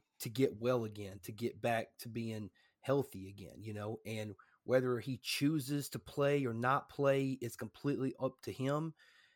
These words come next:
I don't think he should be influenced or talked into or talked out of. It should be his decision, whatever decision he wants to make. You know, we back his decision.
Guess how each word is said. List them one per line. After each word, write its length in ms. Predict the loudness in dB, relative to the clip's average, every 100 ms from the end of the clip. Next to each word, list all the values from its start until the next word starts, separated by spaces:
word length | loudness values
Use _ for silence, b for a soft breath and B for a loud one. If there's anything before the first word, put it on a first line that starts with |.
| b 2
I 120 | 4
don't 140 | 4
think 260 | 2 -2 -2 _ _
he 220 | -2 0
should 340 | 0 0 -2
be 420 | 0 0 0 -4 -10 _ _ _ _ 0
influenced 880 | 0 0 0 2 4 2 -2 -10 -2
or 400 | 0 2 2 -2 -8 _
talked 460 | 2 4 4 -2 -6
into 560 | -2 0 -2 -2 0 0
or 100 | -2
talked 380 | 0 2 2 0
out 300 | 2 4 6
of. 340 | 4 4 0 -8 b b
It 100 | -6
should 140 | -6 -6
be 80 | -6
his 280 | 0 -2 -2
decision, 540 | -6 -2 0 0 -4
whatever 300 | -2 -2 -2
decision 400 | -8 -4 -4 -2
he 140 | -4
wants 220 | -4 -4 -4
to 100 | -4
make. 320 | 0 -2 -4 -12 -14 _ _ _
You 100 | -2
know, 100 | -2
we 160 | -2 0
back 260 | 2 2
his 140 | 0 -4
decision. 540 | -4 -2 0 -2 -6